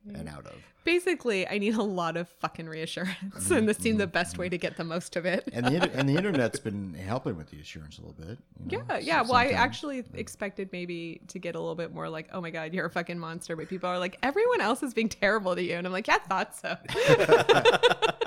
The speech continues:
Speaker 1: But yeah, but we, uh, yeah, uh, but we, we, we, out of the plethora of questions, uh, and thoughts Sadie has, we ch-, uh, she chooses one, and we put it out on the internet and, uh,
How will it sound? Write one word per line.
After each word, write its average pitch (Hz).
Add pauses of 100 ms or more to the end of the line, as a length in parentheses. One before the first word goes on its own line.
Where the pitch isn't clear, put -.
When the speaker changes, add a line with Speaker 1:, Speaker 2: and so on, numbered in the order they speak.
(680)
Speaker 1:
But 151
yeah, 156
but 117
we, 139
uh, 127
yeah, 123 (120)
uh, 120
but 110
we, 120
we, 113
we, 117
out 123
of 120
the 110
plethora 131
of 95
questions, 104 (120)
uh, 90 (100)
and -
thoughts 90
Sadie 87
has, 92
we 92 (120)
ch-, -
uh, 90
she -
chooses 90
one, 113 (480)
and -
we 95
put 110
it 104
out 101
on 98
the 101
internet 135 (500)
and, 95
uh, 92